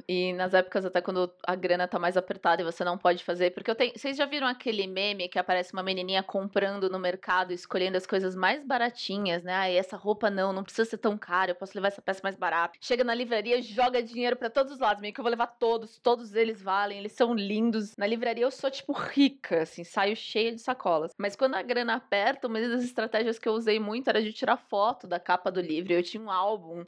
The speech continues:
no meu celular, que eram só os livros que eu vou comprar quando eles entrarem em promoção, sabe? Dava promoção na Amazon, eu ia na minha lista lá das fotinhas do livro,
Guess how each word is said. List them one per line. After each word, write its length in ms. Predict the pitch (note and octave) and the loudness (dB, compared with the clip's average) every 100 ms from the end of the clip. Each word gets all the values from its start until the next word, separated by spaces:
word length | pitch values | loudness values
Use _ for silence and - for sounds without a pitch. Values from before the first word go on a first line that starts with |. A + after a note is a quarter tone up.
| - | -6
no 120 | G3 | -2
meu 240 | F#3 F3+ | 2 0
celular, 420 | F3+ G3+ F#3+ F#3 A3 | 0 -4 0 0 0
que 100 | G3 | -4
eram 120 | F#3+ | -4
só 180 | G3+ G#3 | 0 0
os 100 | G3+ | 0
livros 340 | G#3+ A3+ A3+ | -2 0 0
que 80 | - | 2
eu 60 | |
vou 120 | G#3 A3+ | 2 2
comprar 400 | A#3 A3 - G3 | -2 0 0 0
quando 160 | G#3+ | 0
eles 180 | G3 G3+ | -2 0
entrarem 420 | G3 A3 G3+ G3+ | 0 2 0 0
em 40 | G#3+ | -2
promoção, 680 | G3 F#3+ G#3 - F#3+ D#3+ F3+ | -2 0 -2 0 0 0 -2
sabe? 220 | F3+ F3 | -2 0
Dava 200 | F3+ G#3+ | 2 0
promoção 440 | A3 A3+ G#3 A#3 G#3 | 0 -4 -4 -6 -2
na 200 | F#3+ A3+ | 0 0
Amazon, 380 | A#3+ G#3 G3 F#3 | -2 -4 -4 -4
eu 100 | G#3 | -2
ia 140 | G3 G#3 | 2 2
na 80 | G#3+ | 0
minha 160 | A3 | -2
lista 480 | A3 A3 B3+ - A#3 | -2 -2 -2 0 0
lá 120 | A3 | 0
das 200 | G#3+ A3+ | 0 -4
fotinhas 440 | - A3 - A3 A3 | -4 -4 -2 -2 0
do 100 | G#3 | 0
livro, 420 | G3 G3+ A3+ | 2 0 0